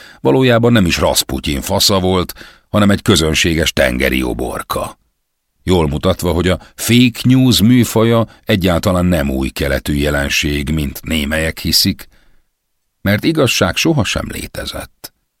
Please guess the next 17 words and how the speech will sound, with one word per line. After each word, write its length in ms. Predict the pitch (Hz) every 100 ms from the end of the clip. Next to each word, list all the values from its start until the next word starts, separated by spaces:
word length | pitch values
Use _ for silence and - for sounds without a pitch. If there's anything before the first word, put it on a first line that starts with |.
| _ _
Legfeljebb 600 | - 85 - 95 78 76
néha 400 | 78 73 69 71 - - _ _
azt 280 | - - -
hisszük 560 | - 67 - - -
valamiről. 880 | - 80 - - 135 135 160 - - _ _ _ _ _ _ _ _ _ _ _ _ _ _ _ _ _ _ _ _
„Ne 220 | - 76
aggódjatok, 760 | 92 90 82 85 76 80 - 85
azért 280 | 131 135 135
így 180 | 160 131
sem 200 | 131 104
fogunk 420 | 101 85 82 69
éhen 480 | 76 69 65 65 62
halni”, 720 | - - - - - - - _ _ _ _ _ -
nyugtatta 480 | 104 - 67 - 82
a 40 |
vendégeit 560 | 80 76 69 67 65 -
Füredi, 560 | 101 107 107 110 139